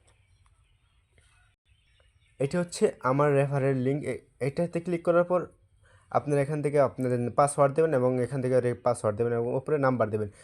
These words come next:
তো আপনাদের অনেকেরই একরকম সমস্যা হয়, আমি ওটা দেখা দিতেছি। তো এখান থেকে আমি একটা পাসওয়ার্ড দিতেছি।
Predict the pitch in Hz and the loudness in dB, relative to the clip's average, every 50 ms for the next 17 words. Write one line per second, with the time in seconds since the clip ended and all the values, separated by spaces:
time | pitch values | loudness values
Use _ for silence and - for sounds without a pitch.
0 | - _ - 151 165 170 160 - - - - - 120 127 - 156 160 160 170 165 | -20 _ -2 0 0 0 0 -2 -8 -14 -2 2 2 2 2 0 -2 0 2 2
1 | - - - - 147 147 147 147 165 160 160 151 139 - 139 135 127 131 123 - | 2 0 -2 -2 0 0 0 0 0 2 2 2 2 2 -2 -2 -2 -4 -4 -4
2 | 139 131 131 127 - - 135 135 131 131 135 135 131 123 123 120 120 117 - 123 | -2 -2 -2 -2 -2 -4 -6 -2 0 2 2 4 2 2 0 -2 -2 0 0 2
3 | 117 117 120 90 104 110 107 - - 123 113 131 131 127 127 123 135 135 131 - | 2 2 0 -2 -4 -10 -10 -6 -6 -4 -4 -4 -4 -4 -4 -4 -4 -6 -4 -4
4 | 156 143 - 120 113 117 127 120 117 120 117 113 120 113 117 117 107 101 120 117 | -6 -2 0 0 0 0 -2 -4 -2 -2 0 0 -2 0 0 -4 -2 0 0 0
5 | 113 107 120 113 117 120 110 113 120 113 120 123 - - 135 | 0 0 0 -2 0 -4 -6 -6 -8 -10 -10 -12 -12 -10 -12